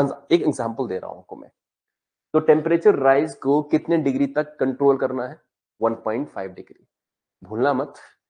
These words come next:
कि Conference of Parties, सीओपी के तहत, ये क्वेश्चन बहुत टफ दिखते हैं exam के अंदर, भाई कहाँ से आ गई Conference of Parties, क्या बोल रहे हैं ये,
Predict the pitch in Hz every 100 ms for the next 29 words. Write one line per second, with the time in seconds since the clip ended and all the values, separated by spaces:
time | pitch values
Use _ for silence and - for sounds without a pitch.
0 | _ _ 117 120 120 127 143 139 143 120
1 | 107 110 156 175 - 131 127 127 127 135
2 | 143 113 110 139 170 139 135 170 143 113
3 | 180 - 185 - 127 - 131 104 104 98
4 | 95 95 95 _ _ - 170 - 139 147
5 | 139 120 135 180 131 120 - 123 117 101
6 | 98 117 - 104 110 107 165 160 101